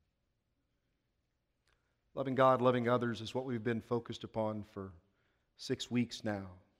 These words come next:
These two greatest commands, there are no commands greater than these. Love God.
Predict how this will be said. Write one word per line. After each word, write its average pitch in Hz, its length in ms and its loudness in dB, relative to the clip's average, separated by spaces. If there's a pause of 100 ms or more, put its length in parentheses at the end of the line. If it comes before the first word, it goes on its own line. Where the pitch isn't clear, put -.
(1200)
These - 160 -10
two 170 240 -6
greatest 131 640 2
commands, 127 560 2
there 135 180 2
are 135 80 2
no 202 380 12
commands 160 880 4 (880)
greater 135 380 6
than 117 180 0
these. 95 560 -12 (1600)
Love 127 200 2
God. 92 340 -8